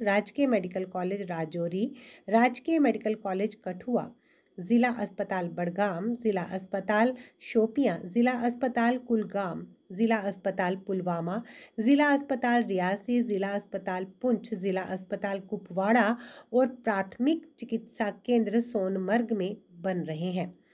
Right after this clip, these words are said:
इनमें सात सौ पचास बिस्तरों की क्षमता होगी।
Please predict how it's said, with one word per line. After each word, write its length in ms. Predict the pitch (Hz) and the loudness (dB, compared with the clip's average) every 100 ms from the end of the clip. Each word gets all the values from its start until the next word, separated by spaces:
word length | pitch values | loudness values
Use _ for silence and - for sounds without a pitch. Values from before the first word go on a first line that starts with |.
| _ _ _ 190 | _ _ _ -4
इनमें 400 | 190 185 240 285 - _ | -2 0 0 -2 -14 _
सात 320 | - 226 226 | 0 4 4
सौ 200 | 240 339 | 2 -2
पचास 480 | 285 247 220 226 254 196 | 0 0 0 0 0 -2
बिस्तरों 420 | 202 190 226 233 | -4 -2 2 2
की 200 | 233 220 | 2 -4
क्षमता 520 | 233 - 190 151 151 | -4 -8 -8 -8 -8
होगी। 380 | 165 165 135 - | -8 -8 -8 -12